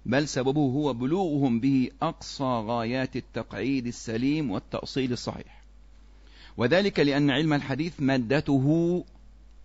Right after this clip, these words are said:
الخام هي البشر. يعني لو نرى أي علم من العلوم، سواء علوم شرعية أو غير شرعية، المادة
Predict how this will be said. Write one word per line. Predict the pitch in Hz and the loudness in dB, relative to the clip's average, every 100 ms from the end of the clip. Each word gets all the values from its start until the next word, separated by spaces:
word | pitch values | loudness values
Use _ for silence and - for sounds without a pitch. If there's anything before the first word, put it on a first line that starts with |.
| - 113 | -2 0
الخام | 120 113 139 143 143 143 143 139 - - - - - - - | 0 -2 0 2 4 2 -2 -6 -16 -20 -20 -20 -20 -20 -6
هي | 131 127 | -2 -2
البشر. | 95 78 - - - - - - - - - - - - - - | -4 -8 -12 -18 -20 -20 -20 -20 -20 -20 -20 -20 -20 -20 -20 -4
يعني | 107 113 | 0 0
لو | 110 113 | 2 2
نرى | 143 143 - | 2 0 0
أي | 196 202 170 | -2 -2 0
علم | 147 165 | 0 0
من | 151 131 | 2 2
العلوم، | 113 104 87 - - - - - - - - - - - - - - - | 0 -2 -6 -10 -20 -20 -20 -20 -20 -20 -20 -20 -20 -20 -20 -20 -20 -20
سواء | - 113 113 | -2 2 4
علوم | 131 | 2
شرعية | 127 113 120 151 | 2 2 4 4
أو | 117 | 4
غير | 143 | 2
شرعية، | - 98 85 - - - - - | 2 -2 -2 -6 -16 -20 -6 -2
المادة | 123 131 175 170 185 | 0 0 0 -2 -6